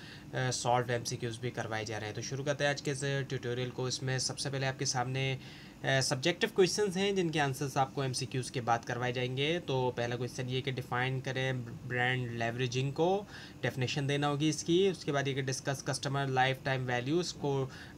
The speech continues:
discuss करना होगा, यानी थोड़ी detail में बताना होगा। उसके बाद ये कि briefly explain at least three objective of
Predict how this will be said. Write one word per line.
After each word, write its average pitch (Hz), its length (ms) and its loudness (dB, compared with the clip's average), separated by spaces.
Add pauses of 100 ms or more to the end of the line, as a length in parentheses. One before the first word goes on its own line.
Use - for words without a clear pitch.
discuss 131 420 0
करना 143 240 0
होगा, 139 200 2
यानी 139 200 0
थोड़ी 135 460 0 (240)
detail 131 320 0
में 139 140 0
बताना 139 300 2
होगा। 143 280 6
उसके 175 240 0
बाद 139 180 2
ये 139 80 2
कि 143 120 -2
briefly 139 520 2
explain 165 440 2
at 143 320 -2
least 190 280 2
three 170 200 4
objective 151 680 2
of 147 100 2